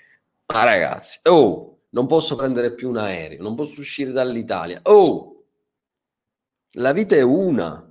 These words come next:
dobbiamo superarle queste caspita di paure. Non vivete con le paure, per favore, eh? Non mi fate <laughs> incazzare. Le paure stanno lì che ti indicano la direzione. Ogni volta che vedi una paura devi andare lì e superarla.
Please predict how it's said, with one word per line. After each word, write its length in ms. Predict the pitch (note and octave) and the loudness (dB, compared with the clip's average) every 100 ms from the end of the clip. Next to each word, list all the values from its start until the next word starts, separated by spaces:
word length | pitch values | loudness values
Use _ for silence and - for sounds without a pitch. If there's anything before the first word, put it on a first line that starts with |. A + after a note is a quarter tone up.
| _ _ _ | _ _ _
dobbiamo 640 | A2+ C3 D#3 C#3 B2+ - - | -6 0 2 2 2 -2 -8
superarle 640 | C#3 A2 A2 D3 F#3 A2+ | -10 -4 -2 2 0 0
queste 300 | F2+ F2 - | -4 -8 -10
caspita 440 | - G2 - F2 E2 | -6 -6 -6 -10 -10
di 100 | E2+ | -8
paure. 580 | E2+ E2+ D#2+ D2 D2+ _ - - - | -8 -8 -8 -12 -16 _ -20 -16 -6
Non 420 | D3+ A3 E3 B2+ | 2 4 4 -2
vivete 460 | A#2+ C#3 G#3+ G#3+ | -6 -4 -2 -2
con 200 | D3 C#3 | -4 -6
le 100 | B2 | -6
paure, 480 | A#2 G#2+ G#2 F2+ E2+ | -6 -4 -6 -8 -12
per 160 | F2 E2+ | -14 -14
favore, 720 | - D#2+ D2+ D2 C#2+ A2+ B2+ | -14 -14 -14 -14 -10 -6 -6
eh? 40 | |
Non 140 | B2 C#3+ | -4 -4
mi 80 | |
fate 220 | C#3 B2+ G#2+ | -4 -6 -10
<laughs> 0 | |
incazzare. 880 | A2 - - - - - G2+ - - _ _ _ _ - A#2+ A2+ A2+ | -12 -12 -12 -12 -14 -8 -8 -8 -20 _ _ _ _ -20 -16 -16 -6
Le 140 | C#3+ D#3 | -4 0
paure 360 | C#3+ D#3 B2 G#2+ | 2 2 0 -2
stanno 380 | - G#2+ A2+ | -4 -6 -4
lì 480 | A#2 C3+ F#3+ C#3 - _ _ _ _ _ _ | -4 -4 -4 -6 -8 _ _ _ _ _ _
che 160 | - C#3 | -8 -6
ti 220 | C#3 E3+ | -4 -2
indicano 580 | A#3 F#3 C#3 - G#2+ G#2 | -2 0 -2 -2 -2 -2
la 140 | G2 | -4
direzione. 1040 | G2 G#2 G#2+ - - A3+ G3 G#2 F2 D2+ - _ _ _ _ _ _ _ _ - | -6 -8 -8 -10 -10 -2 0 0 -4 -12 -20 _ _ _ _ _ _ _ _ -6
Ogni 180 | E3+ E3+ | -2 -2
volta 220 | E3 E3 | -2 -6
che 120 | B2 | -10
vedi 220 | A2+ A2+ G#2+ | -8 -8 -8
una 160 | G2 | -10
paura 360 | G2 A2+ F3 A#2+ | -10 -8 -6 -6
devi 200 | F#2+ F2 | -10 -16
andare 320 | E2+ D#2 D2+ | -18 -18 -14
lì 280 | G2+ C#3+ - | -6 -6 -8
e 120 | - | -20
superarla. 960 | - - - C#2+ C3 A#2 D#2 D2 C#2+ | -20 -20 -20 -10 -6 -6 -8 -18 -20